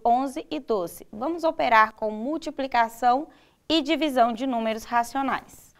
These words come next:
O objetivo da nossa aula é compreender os conceitos de multiplicação e divisão e aplicar esses conceitos no nosso dia a dia com a resolução de problemas. Multiplicação de fração.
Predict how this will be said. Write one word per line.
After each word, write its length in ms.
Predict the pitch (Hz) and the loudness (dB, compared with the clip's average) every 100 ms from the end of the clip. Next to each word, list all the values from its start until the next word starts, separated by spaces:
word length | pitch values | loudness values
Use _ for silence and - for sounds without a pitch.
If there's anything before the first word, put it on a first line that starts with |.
| _ - | _ 2
O 60 | |
objetivo 600 | 285 294 339 370 370 392 381 | 4 4 4 2 2 0 6
da 120 | 320 | 6
nossa 360 | 285 269 269 | 6 2 4
aula 300 | 240 233 226 | 6 8 6
é 20 | 226 | 2
compreender 600 | 226 339 359 302 269 269 | 0 0 0 -2 0 0
os 140 | 269 | -2
conceitos 840 | - 294 285 254 233 226 - - - | -6 -6 -2 0 0 -2 -10 -14 -6
de 80 | 220 | -4
multiplicação 880 | 240 247 - 233 233 220 - 277 | -2 -4 -4 4 6 6 4 2
e 60 | 294 | 2
divisão 840 | 254 262 254 202 196 214 233 311 | 0 0 0 0 4 4 4 0
e 120 | - 262 | 0 4
aplicar 640 | 254 285 294 - 262 277 | 4 0 -4 4 6 6
esses 200 | 269 254 | 2 -6
conceitos 680 | - 247 240 247 240 240 - | -4 -4 -2 -2 -2 -4 -8
no 100 | 247 | -4
nosso 360 | 247 247 247 214 | 2 2 2 -2
dia 160 | 254 | 0
a 40 | 254 | 0
dia 320 | 202 254 - - - _ | 0 0 0 -6 -20 _
com 180 | - 339 | 2 6
a 80 | 330 | 6
resolução 640 | 320 302 302 311 - 254 | 4 2 0 0 -2 -4
de 80 | 254 | -2
problemas. 800 | - 269 233 175 - - - - _ _ _ _ _ _ | 0 2 2 -2 -4 -16 -20 -20 _ _ _ _ _ _
Multiplicação 1080 | 285 427 440 440 359 330 320 - 320 349 381 | 2 2 2 0 8 8 8 6 6 4 -2
de 200 | 214 294 | -4 -2
fração. 640 | 381 359 370 - 262 175 | 2 4 4 2 2 2